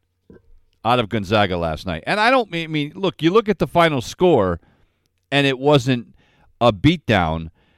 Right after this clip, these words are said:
but they literally beat them up. They were so physical last night against this Gonzaga team, completely took Gonzaga out of its game. Gonzaga likes to get up and down the floor. Um,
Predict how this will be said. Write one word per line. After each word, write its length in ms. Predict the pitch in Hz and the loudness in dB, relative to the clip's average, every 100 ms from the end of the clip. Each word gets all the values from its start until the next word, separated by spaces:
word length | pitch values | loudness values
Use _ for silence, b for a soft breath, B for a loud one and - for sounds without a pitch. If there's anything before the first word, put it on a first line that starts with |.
| _ - | _ -2
but 180 | 139 135 | -2 -2
they 400 | 113 160 220 202 | 0 2 4 2
literally 920 | 139 151 170 165 135 123 120 110 - - 80 78 | 0 2 0 2 2 2 0 -2 -6 -16 -6 0
beat 220 | 139 151 | 0 0
them 340 | 98 120 113 101 | -4 0 0 -2
up. 280 | 95 85 - _ - | -6 -6 -10 _ -14
They 300 | 87 143 208 | 0 2 2
were 340 | 180 147 143 | 0 0 0
so 600 | 131 - - 180 190 208 | -6 -12 -6 0 4 4
physical 680 | - - 175 151 - 135 113 | 2 0 0 0 -2 0 2
last 360 | 120 131 131 131 | 2 0 -2 -2
night 320 | 120 117 98 | -2 -2 -4
against 440 | 92 120 135 - | -2 0 0 -2
this 180 | 131 120 | -6 -4
Gonzaga 540 | 127 110 110 113 107 | -4 -2 0 0 -2
team, 240 | - 113 101 | -4 -4 -4
completely 1000 | - 113 - 147 165 220 233 147 135 101 | -6 -6 -6 -6 -4 -4 -4 -6 -8 -2
took 260 | 160 147 | 0 0
Gonzaga 480 | 127 110 127 120 110 | -2 -2 0 0 -2
out 220 | 92 123 | -4 -4
of 100 | 139 | -4
its 140 | 127 - | -8 -6
game. 220 | 120 113 | -6 -2
Gonzaga 480 | 110 92 156 170 139 | -2 0 0 0 -2
likes 200 | 135 - | -4 -4
to 100 | 85 | -6
get 180 | 90 92 | -2 0
up 160 | 160 | 0
and 100 | 185 | 0
down 220 | 160 151 | 0 -2
the 80 | 151 | -4
floor. 480 | - 127 127 131 123 b b b b b | -6 -2 0 0 -2 b b b b b
Um, 600 | - 107 110 107 104 101 | 0 4 6 6 2 -2